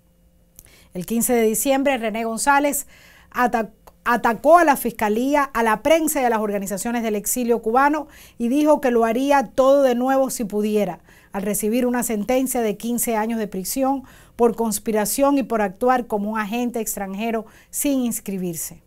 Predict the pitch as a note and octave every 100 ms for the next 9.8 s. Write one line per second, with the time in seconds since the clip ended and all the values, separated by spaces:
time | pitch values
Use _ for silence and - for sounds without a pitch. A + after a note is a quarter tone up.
0 | _ _ _ _ _ _ - A3 A3 G#3+
1 | G#3+ B3 B3 A#3 A3+ G#3 C4 C4+ C4 B3
2 | G#3 G3 A3+ A#3 G#3+ A3+ F3 E3 _ _
3 | _ - _ - G3+ F#3+ G#3 - B3+ C#4
4 | A#3+ A3 - C4 C4 B3 B3 A#3 G3 -
5 | _ _ - _ - A3 G#3 G#3 B3 C#4
6 | B3+ A#3 A3+ B3+ C4 - A#3 A#3 G#3 G#3+
7 | A3 A#3+ B3 A3 G3 A3 B3 A#3+ A#3 G#3
8 | G3+ G#3 A3 G#3 G3+ F#3 - - - G#3
9 | F#3 F#3+ G3 G3+ F#3 A3 F#3+ E3+